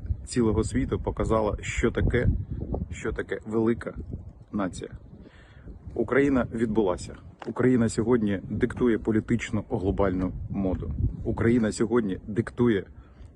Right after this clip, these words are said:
правила гри. Президент України — особистість номер один в цьому світі.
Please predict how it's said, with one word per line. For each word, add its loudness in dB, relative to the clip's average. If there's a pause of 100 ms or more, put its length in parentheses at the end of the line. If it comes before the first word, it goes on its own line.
(120)
правила 4
гри. 0 (800)
Президент 2
України — 4 (420)
особистість 2
номер 2
один 4 (160)
в -18
цьому 2
світі. -4